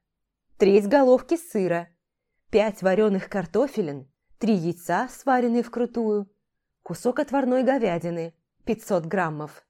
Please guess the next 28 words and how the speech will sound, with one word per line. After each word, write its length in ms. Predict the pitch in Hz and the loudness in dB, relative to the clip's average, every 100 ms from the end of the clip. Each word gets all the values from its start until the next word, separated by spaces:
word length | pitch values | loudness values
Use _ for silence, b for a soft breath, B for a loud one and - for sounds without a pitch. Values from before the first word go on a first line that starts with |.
| _ _ _ - | _ _ _ -6
Два 260 | 196 190 | 2 4
огурца, 540 | 170 165 165 - 262 - B B - | 4 0 -2 0 0 -2 B B -6
впрочем, 440 | - 311 302 277 | -2 0 0 -4
огурцы 500 | 254 214 220 - 349 | -2 -4 -4 0 0
иногда 420 | 302 240 254 254 | 0 -2 -2 -2
доживали 540 | 269 262 233 226 214 208 | 0 0 2 2 2 2
до 140 | 226 | 0
утра. 380 | 226 196 147 - b b _ _ _ | 0 -6 -6 -10 b b _ _ _
Что-нибудь 520 | - 370 330 285 285 | -4 2 2 2 -2
сладкое 600 | - 196 185 - 196 180 196 | 0 0 0 -4 -4 -4 -4
на 160 | 208 | -2
закуску. 640 | 196 214 208 - - 127 135 _ _ _ _ - | -2 -4 -6 -10 -10 -12 -12 _ _ _ _ -10
Иногда 380 | 220 208 175 247 | -2 0 2 2
я 140 | 302 190 | 2 2
брала 260 | 170 196 | 2 0
с 80 | - | -2
собой 280 | 185 170 185 | -6 -4 -6
фрукты. 520 | - 165 - - - _ _ _ _ _ _ _ _ _ _ _ _ _ - | -6 -10 -10 -14 -14 _ _ _ _ _ _ _ _ _ _ _ _ _ -8
Засыпая 520 | 208 214 240 254 233 | -6 -2 -2 0 0
практически 720 | 226 226 - 240 226 - 226 214 | -2 -4 -6 -8 -8 -4 -4 -2
на 140 | 226 | -4
рассвете, 680 | 202 190 202 285 294 170 151 b b | -4 -6 -6 -4 -4 -8 -10 b b
после 260 | - 233 233 | -4 -2 -2
того, 260 | 226 220 262 | -2 -2 -2
как 220 | 208 - | -4 -6
опустошила 680 | 208 190 226 - 269 233 208 | -12 -8 -8 -6 -2 0 2
весь 240 | 226 220 | 0 -2
поднос, 560 | 185 165 175 294 - | -6 -4 -4 -6 -8